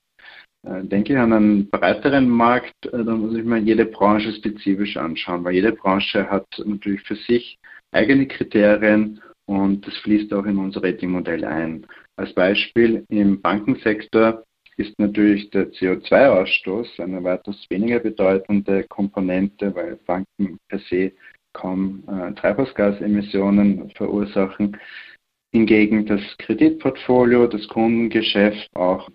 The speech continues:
die Governance-Seite weitaus bedeutender. Und je nach Branche haben wir nach unserem Modell dann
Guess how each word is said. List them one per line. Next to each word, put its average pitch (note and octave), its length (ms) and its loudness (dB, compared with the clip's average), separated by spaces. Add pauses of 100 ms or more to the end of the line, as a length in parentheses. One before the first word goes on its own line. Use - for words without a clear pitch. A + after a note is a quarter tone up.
die G2 80 -4
Governance-Seite F#2 880 -2
weitaus F2+ 380 -4 (580)
bedeutender. E2+ 760 -2 (440)
Und G2 260 -4
je G2+ 100 2
nach G#2+ 280 2
Branche A#2+ 640 2
haben A2 180 -2
wir A2+ 220 4
nach A2 220 -2
unserem G#2+ 520 -4
Modell G2 540 -2
dann G2+ 240 -2